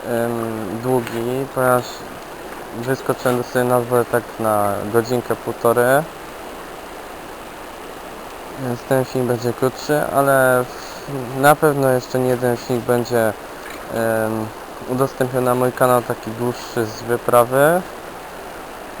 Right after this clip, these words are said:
Najbardziej czekam, aż popada tak dosyć obficie deszcz, żeby wam,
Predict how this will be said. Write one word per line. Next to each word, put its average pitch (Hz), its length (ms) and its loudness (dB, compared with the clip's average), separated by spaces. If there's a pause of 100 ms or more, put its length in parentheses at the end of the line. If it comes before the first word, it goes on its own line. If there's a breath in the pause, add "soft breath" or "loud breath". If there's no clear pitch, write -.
(480)
Najbardziej 143 460 6
czekam, 135 460 4
aż 123 200 4 (1000)
popada 135 360 8
tak 123 260 2
dosyć 131 400 -2
obficie 127 540 -2
deszcz, 127 640 4
żeby 120 280 2
wam, 117 280 4